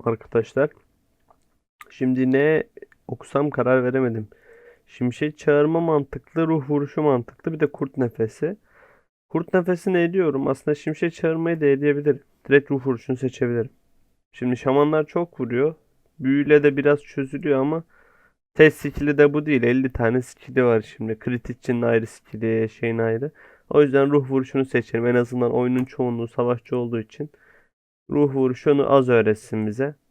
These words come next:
Okuyalım bunu. İlk beceri kitabımızı ruh vuruşu okuyalım bakalım. Oo geçti. Şurada bir tane sandıktan çıkan kötü ruhum vardı. Onu da okuyalım. O yandı. Çok güzel. Yavaş yavaş böyle arttırırız bakalım.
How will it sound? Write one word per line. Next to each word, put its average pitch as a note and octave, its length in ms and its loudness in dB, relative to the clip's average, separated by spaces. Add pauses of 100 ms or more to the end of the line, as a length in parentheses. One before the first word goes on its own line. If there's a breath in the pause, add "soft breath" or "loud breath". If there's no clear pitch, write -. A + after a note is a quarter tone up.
(120)
Okuyalım C3 580 0
bunu. G#2+ 140 -8 (720)
İlk D#3+ 300 -2
beceri C3+ 340 6
kitabımızı A#2+ 680 -2
ruh C3+ 300 2
vuruşu A#2+ 260 -2
okuyalım A#2+ 480 -2
bakalım. D#3 440 -8 (580)
Oo C#3+ 240 8
geçti. A#2+ 560 0 (180)
Şurada E3+ 360 -6
bir F#3 60 -6
tane F3+ 340 2 (380)
sandıktan D#3 500 2
çıkan E3 260 -4
kötü D3+ 280 -6
ruhum D3+ 220 -2
vardı. A#2+ 240 0
Onu D#3 220 0
da C3 60 0
okuyalım. C#3 460 -10 (600)
O D#3 120 4
yandı. A#2+ 540 4 (140)
Çok D3 260 -2
güzel. A2 280 -4 (520)
Yavaş C#3 320 -2
yavaş B2 320 -6
böyle B2 180 0
arttırırız A#2 580 -2
bakalım. A2 360 -4